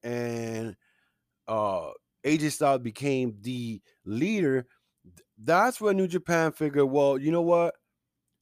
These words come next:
Let's work with Ring of Honor." I mean, even though they have worked with Ring of Honor in the past, but let's be, work closer. And Ring of Honor, when I tell you Ring of Honor got to, you know,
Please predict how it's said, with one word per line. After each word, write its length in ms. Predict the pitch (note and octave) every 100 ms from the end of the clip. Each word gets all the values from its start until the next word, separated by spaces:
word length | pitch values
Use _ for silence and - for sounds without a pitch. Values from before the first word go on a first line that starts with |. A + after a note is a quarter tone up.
| _
Let's 320 | A2+ F#3 A#3
work 300 | F#3 G3+ F#3+
with 140 | E3
Ring 160 | D3+ D#3+
of 120 | C3+
Honor." 400 | C#3 C#3 A2+ G#2 -
I 60 | A2
mean, 140 | C3
even 160 | C3+ D#3
though 80 | C#3
they 160 | C3+
have 260 | B2+ D#3 E3
worked 200 | C3 A#2
with 100 | G#2
Ring 120 | A2
of 60 | G#2+
Honor 160 | G#2 G2+
in 40 |
the 80 | G2
past, 340 | - G#2 G#2 -
but 140 | A2+
let's 240 | A2+ C#3+ - - E2
be, 240 | C3 A#2 _ _ _ _ _
work 320 | F2 C3+ C#3
closer. 380 | - A#2+ G2+ - _ _ _ _ _ _ _ _ _ _
And 400 | D3 E3+ E3+ E3
Ring 160 | E3 C4
of 120 | A3+
Honor, 400 | G3+ G#3 G#3+ G3+ -
when 180 | D3 D3+
I 100 | F3+
tell 180 | G3
you 140 | F#3 E3
Ring 180 | E3+ E3+
of 100 | D#3+
Honor 360 | D#3+ D#3+ D#3 - A2 F#2+
got 380 | F#2 C#3 D3+ C#3+ _ -
to, 520 | D3 C#3 C3 B2+ B2 A2+
you 200 | D3+ C#3+
know, 300 | A#2 G#2+